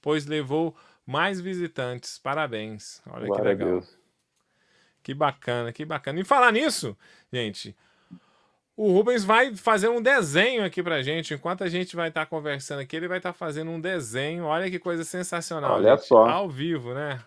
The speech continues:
Speaker 1: Olha que eu vou E qua-, mas antes de fa-, começar o desenho, vamos falar do, do seu quadro, esse quadro que tá aí atrás. Fala um
Speaker 2: É.
Speaker 1: pouquinho dele, contou essa
Speaker 2: <laughs>
Speaker 1: história pra mim, gente, sensacional.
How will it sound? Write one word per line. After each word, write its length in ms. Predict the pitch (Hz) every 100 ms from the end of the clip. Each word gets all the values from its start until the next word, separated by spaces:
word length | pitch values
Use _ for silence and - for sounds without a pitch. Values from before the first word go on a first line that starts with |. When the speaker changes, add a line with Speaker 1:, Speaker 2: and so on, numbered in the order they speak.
| -
Speaker 1:
Olha 240 | 135 147
que 80 | 139
eu 100 | 123
vou 320 | 143 160 139 135 _ _ _ _ _ _ _ _ _ _ _ _ _ _ _
E 80 | 165
qua-, 240 | - 240 240
mas 240 | 294 254
antes 180 | 320 -
de 40 |
fa-, 240 | 311 277 220
começar 380 | 240 233 208
o 40 | 220
desenho, 360 | 202 165 254
vamos 160 | 247 277
falar 220 | 294 277
do, 100 | 262 208 202
do 240 | 214 208
seu 240 | 170 233 233
quadro, 340 | 202 175 151
esse 220 | 165 196
quadro 400 | - 190 202 185
que 100 | -
tá 120 | -
aí 100 | 170
atrás. 720 | 156 135 156 170 190 190 175 - - - _ _ 131
Fala 160 | 123 127
um 20 |
Speaker 2:
É. 40 |
Speaker 1:
pouquinho 300 | 131 127 127
dele, 380 | 175 185 - 180
contou 320 | 175 180 180
essa 160 | 160 -
Speaker 2:
<laughs> 80 | 202
Speaker 1:
história 380 | - 180 180 175
pra 200 | 170 151
mim, 160 | 175 185
gente, 180 | 160
sensacional. 920 | 143 185 190 185 175 165 147 156 175